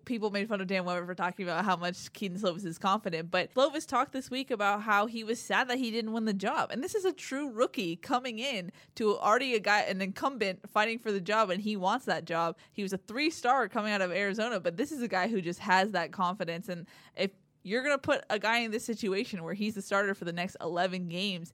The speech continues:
as a rookie. You want someone that has that type of belief in himself. Now, for the final verdict that I have, since kickoff was at seven thirty, when the game got to the later portions of the night, people started to trickle out. So the Coliseum was a little dead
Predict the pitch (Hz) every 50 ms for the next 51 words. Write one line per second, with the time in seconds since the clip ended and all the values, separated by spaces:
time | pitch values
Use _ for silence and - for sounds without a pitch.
0 | _ - - 175 196 196 180 131 147 180 226 226 - 170 156 160 175 180 185 208
1 | 262 302 294 - - - - 220 208 196 185 180 170 127 - 160 165 170 190 -
2 | 196 196 196 208 196 175 160 - - 165 165 170 165 160 170 - - - - _
3 | _ _ - 190 185 202 226 220 - 156 143 156 156 180 190 - - 165 156 -
4 | - _ _ _ _ _ - 247 247 254 254 - 269 262 254 226 254 247 _ -
5 | 302 339 370 381 359 269 285 311 247 262 247 - - 214 - - - 165 202 220
6 | 220 226 220 190 175 175 165 160 165 _ _ _ - - 339 320 208 - - 359
7 | 370 - - 311 311 269 269 247 208 190 - - 220 196 190 190 208 - 175 170
8 | 165 165 165 165 - - _ _ _ _ _ - 190 190 190 185 220 226 233 226
9 | 226 214 202 196 202 214 180 190 185 180 180 175 170 175 175 - - 180 170 175
10 | - - 180 170 165 170 - - - 170 170 156 160 165 170 175 180 185 185 185
11 | 160 - _ - 202 180 - 175 - - 170 165 160 156 - - 185 175 - 165
12 | 165 170 170 170 170 165 - - 175 165 180 - - 226 226 233 - 240 214 202
13 | 190 202 180 170 175 208 277 359 381 349 277 262 302 294 285 285 277 269 294